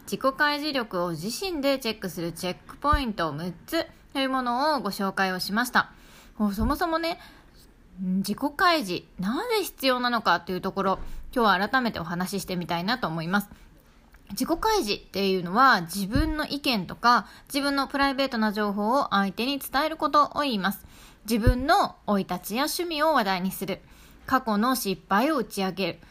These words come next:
自分の思いや意見を正直に話す。など、これが自己開示の例です。もちろん職場で言いたくないこと、隠しておきたいことは誰にだってあると思います。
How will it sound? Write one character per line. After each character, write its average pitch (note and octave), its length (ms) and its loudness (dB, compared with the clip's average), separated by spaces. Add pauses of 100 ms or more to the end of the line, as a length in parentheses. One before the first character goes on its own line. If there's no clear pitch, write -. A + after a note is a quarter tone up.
(160)
自 A3+ 100 -2
分 C4+ 220 -2
の C4 180 0
思 B3 240 2
い A3+ 140 0
や G3+ 120 0
意 C#4+ 140 -4
見 C4+ 340 -4
を E4+ 80 -2
正 D#4 200 -4
直 F#4+ 260 -4
に A#3 80 -2
話 G#3+ 300 0
す。 - 120 -14 (200)
な D4 120 -2
ど、 B3 140 4
こ F#3+ 140 -8
れ G3 100 -2
が C#4 220 4
自 G#3 100 -6
己 F3+ 160 -6
開 F3+ 220 0
示 F#3 100 -8
の D#4 160 2
例 G#3+ 160 -2
で F#3 120 -2
す。 - 120 -16 (420)
も E4 80 -2
ち G4 80 2
ろ G#4 100 4
ん D#4 40 0
職 C4+ 240 2
場 C#4 140 4
で D4+ 320 2
言 G#3 100 0
い G3+ 40 -6
た G3+ 120 -2
く F3+ 100 -8
な G3 120 2
い A3 60 0
こ G#3 100 -4
と、 E3 180 -2 (220)
隠 E4 80 4
し E4 60 -6
て A3 120 -4
お A3 80 -2
き - 80 -12
た - 80 2
い F#3+ 80 2
こ - 80 -6
と A3 100 -2
は - 140 2 (100)
誰 G3+ 220 0
に A#3 60 -4
だ A#3 80 0
っ A#3 100 -8
て - 380 -2
あ F#3+ 100 4
る F3+ 120 -2
と F3+ 100 -4
思 F3 120 0
い A3+ 60 0
ま A#3 120 2
す。 A3+ 120 -12